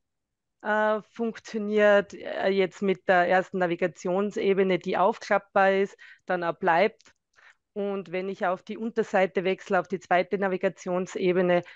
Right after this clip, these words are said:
begleitet uns die Navigation jetzt n-, auf der linken Seite, in der linken Spalte. Das ist jetzt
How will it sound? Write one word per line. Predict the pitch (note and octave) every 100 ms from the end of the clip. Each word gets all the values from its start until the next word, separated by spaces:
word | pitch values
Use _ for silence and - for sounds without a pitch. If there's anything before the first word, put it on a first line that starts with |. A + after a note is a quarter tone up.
| _
begleitet | F3 E3 D3 D#3 G#3 F#3
uns | F#3+ -
die | G3
Navigation | F#3 F3 F3 F3+ F3+ - E3+ E3+ F3+
jetzt | F3 E3+ -
n-, | F3+ - - -
auf | E3+ E3+ -
der | F3 E3 D#3+ - _ _ _
linken | E3 F#3+ G3 - F#3+
Seite, | - E3 D#3 D3+ E3
in | D#3+ D#3+
der | E3
linken | D#3 E3+ - F3
Spalte. | - D#3 D3+ - D#3+ D3+ _ _ _ _ _
Das | F3 E3+
ist | F3
jetzt | F#3 F3